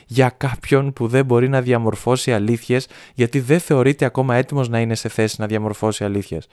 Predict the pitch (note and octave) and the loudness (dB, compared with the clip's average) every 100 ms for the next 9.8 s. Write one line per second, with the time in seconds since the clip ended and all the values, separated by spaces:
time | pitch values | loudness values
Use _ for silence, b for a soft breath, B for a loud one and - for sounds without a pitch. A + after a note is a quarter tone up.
0 | b b b b b b _ C3+ B2 C#3 | b b b b b b _ 0 2 4
1 | C#3 A#2 A2 A#2 B2+ A2+ G#2 A2 F#2+ b | 2 2 4 2 0 0 -2 0 -2 b
2 | b b - A2+ - A2+ D3+ D#3 D#3 C3+ | b b -8 -4 0 0 2 2 4 4
3 | A2 B2+ C3+ C#3+ C3 B2 A#2 A2 B2+ B2 | 4 4 2 -2 -4 0 0 0 0 -2
4 | A2+ B2 A2 G#2 - B2+ C3+ A#2+ B2+ C3 | 0 0 0 0 0 0 0 -4 -2 0
5 | B2+ A2 G#2+ B2+ C3 C3+ B2 B2+ B2 B | 0 -2 -2 -4 -4 -4 -2 0 -2 B
6 | B B B - - C3 B2 C3+ C#3 C#3+ | B B B -6 0 4 4 4 2 -2
7 | C#3 B2 A#2+ - A#2 A#2+ A#2 - A#2 E3+ | -4 -4 -4 0 2 4 2 0 -4 -4
8 | b b b b b - A#2 - D3 - | b b b b b -14 -10 -4 -2 2
9 | C3+ B2+ C#3 B2 - A#2 A2 | 4 6 4 4 0 0 0